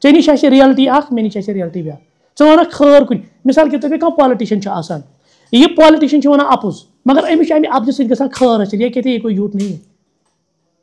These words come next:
इस झूठ से इसका खैर, अमिस गो पानस फायदा हासिल, लिहाजा इसको दीजिए। जैसे आ, इसने आ, क्या कहते हैं इसको, आ, मैकियावेली का हम प्रिंसिपल पढ़ेंगे, मैकियावेली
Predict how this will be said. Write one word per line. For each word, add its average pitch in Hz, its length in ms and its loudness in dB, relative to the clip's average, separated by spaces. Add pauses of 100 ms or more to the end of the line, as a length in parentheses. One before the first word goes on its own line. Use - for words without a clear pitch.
(160)
इस 349 180 2
झूठ 285 340 4
से 302 100 0
इसका 285 220 -2
खैर, 269 360 0
अमिस 254 200 2
गो 269 120 -2
पानस 277 340 0
फायदा 233 240 2
हासिल, 196 260 -4 (260)
लिहाजा 220 220 -4
इसको 220 180 -10
दीजिए। 190 240 -4
जैसे 220 340 -2
आ, 202 220 -4
इसने 202 260 -6
आ, 190 920 -2
क्या 202 180 -10
कहते 202 200 -8
हैं 202 40 -4
इसको, 196 220 -2 (760)
आ, 185 320 -4
मैकियावेली 240 440 -2
का 226 120 -4
हम 214 80 -2
प्रिंसिपल 220 360 -4
पढ़ेंगे, 160 340 -6 (280)
मैकियावेली 214 340 -2